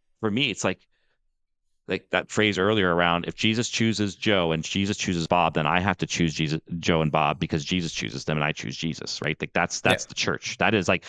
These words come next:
Speaker 1: if that's a good horizontal, vertical definition of the church,
Speaker 2: L-,
Speaker 1: right?
Speaker 2: love of God and love of neighbor, the two
Speaker 1: Exactly.
Speaker 2: greatest commandments.
Speaker 1: Right.
Speaker 2: This is, and they,
Speaker 1: So,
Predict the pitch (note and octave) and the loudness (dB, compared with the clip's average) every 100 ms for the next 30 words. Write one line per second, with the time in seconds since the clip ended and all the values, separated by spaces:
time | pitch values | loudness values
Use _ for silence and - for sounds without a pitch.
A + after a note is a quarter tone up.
0 | - - - C#3 F3 A2 A2 A#2+ A2+ A2 | -8 -6 0 0 0 0 2 2 2 2
1 | A2 G2+ F#2+ F#2+ G2 F2+ F2+ G2 G2 F#2+ | 2 2 2 2 0 -2 -2 -2 -2 -2
2 | F2 - E2 C#2+ - - C2+ - D#2+ A2+ | -2 -4 -6 -6 -2 -2 -2 -2 -2 0
3 | C#3+ B2+ C3 D3 C#3+ C3+ B2+ D3+ - A#2+ | -2 0 0 -2 0 2 2 0 -2 0
4 | A#2 B2 A#2 C#3 G#2+ F#2+ F#2+ G#2 G2+ A2+ | 2 2 0 0 0 -4 -2 -4 -2 2
5 | A#2 A#2 - B2 A2+ - - - - C3 | 4 2 0 -4 -4 -6 -8 -8 0 2
6 | - G#2+ G2 - A#2 A#2 A#2+ | 2 -2 -4 -2 2 4 4